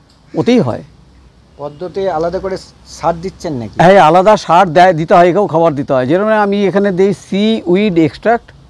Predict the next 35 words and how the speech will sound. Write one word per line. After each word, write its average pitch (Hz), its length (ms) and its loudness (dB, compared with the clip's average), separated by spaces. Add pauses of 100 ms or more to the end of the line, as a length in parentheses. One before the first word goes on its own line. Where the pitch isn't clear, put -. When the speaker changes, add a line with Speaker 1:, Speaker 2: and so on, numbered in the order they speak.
(120)
Speaker 1:
এবং 180 220 0
হিউমিক 147 400 0
অ্যাসিড। - 300 -10 (400)
Speaker 2:
আচ্ছা, 123 400 -20 (280)
সেটা 175 220 -2
কি 170 180 -10
বাজার 156 340 -2
থেকেই 175 200 -10
কেনেন? 127 280 -10 (220)
Speaker 1:
এটা 196 220 4
আমি 233 400 2
ওই 208 260 4
online 202 400 2
থেকেও 220 260 2
নিয়ে 240 140 -2
আসি, 233 180 -2
যদি, 214 260 -2 (420)
এই, 160 160 2
যদি 160 320 0
নার্সারিতে 180 520 2
যদি 196 200 -2
না 165 200 2
পাওয়া 190 220 2
যায়, 240 120 2
তাহলে 202 180 -2
online 151 380 0
থেকেই 180 220 -4
কিনে 139 220 -2
নিয়ে 120 180 -4
আসি। - 200 -14 (800)
Speaker 2:
অনেক 208 220 -12 (100)
বড় 202 180 -2
একটা 202 200 -6 (100)
কুল 180 180 -6
গাছ। 127 240 -4